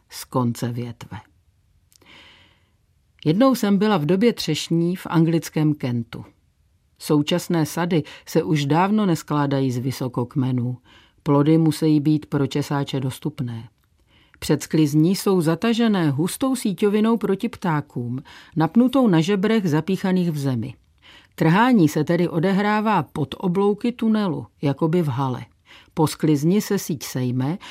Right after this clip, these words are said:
a zůstanou jenom zapíchnuté kovové oblouky jako kostra velryby. Mechanizovat to nejde. Je zapotřebí rukou, aby třešně otrhali i se stopkami,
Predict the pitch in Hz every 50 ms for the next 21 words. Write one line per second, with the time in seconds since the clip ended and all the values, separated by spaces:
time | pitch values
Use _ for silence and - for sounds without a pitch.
0 | - - - - 147 139 175 185 - - 233 233 240 240 233 233 233 233 220 175
1 | 147 127 147 151 151 202 214 - - 220 220 - - 226 220 - - 208 202 214
2 | 208 208 190 139 135 - 147 139 147 165 180 185 180 - - 214 208 208 - -
3 | - _ _ - 160 180 175 - 202 190 - - 147 - - - 139 135 131 120
4 | 131 131 135 120 127 131 127 123 147 143 - _ _ _ _ _ _ _ _ _
5 | - - - - - _ _ - 170 180 175 - 220 220 208 190 190 190 175 180
6 | 170 - - - 160 147 139 135 135 135 127 131 127 123 - - _ _ _ _
7 | - 160 156 147 170 156 180 175 151 - - 180 160 147 131 131 131 139 135 -
8 | - 180 175 180 180 185 180 - - 190 156 170 156 147 - - 170 160 - -
9 | 143 - - 165 151 - 156 151 147 156 151 147 147 - - - 156 135 135 -
10 | - 123 120 - - 170 156 - - - 185 180 180 185 180